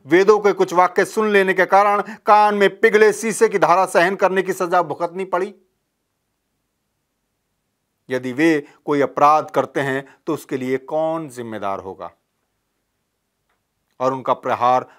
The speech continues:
कौन सहेगा? मेरे प्रिय दोस्तों, ये सिद्धांत विशेष अधिकार युक्त लोगों के आविष्कार हैं। ये अपनी हत्याई हुई शक्ति,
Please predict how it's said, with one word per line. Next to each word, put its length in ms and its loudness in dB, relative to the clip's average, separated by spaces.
कौन 340 -6
सहेगा? 480 -12
मेरे 220 -2
प्रिय 260 -6
दोस्तों, 800 -8
ये 100 0
सिद्धांत 720 0
विशेष 400 -6
अधिकार 480 0
युक्त 260 -6
लोगों 300 -4
के 280 -8
आविष्कार 720 -6
हैं। 540 -20
ये 80 2
अपनी 240 2
हत्याई 400 4
हुई 140 2
शक्ति, 600 -2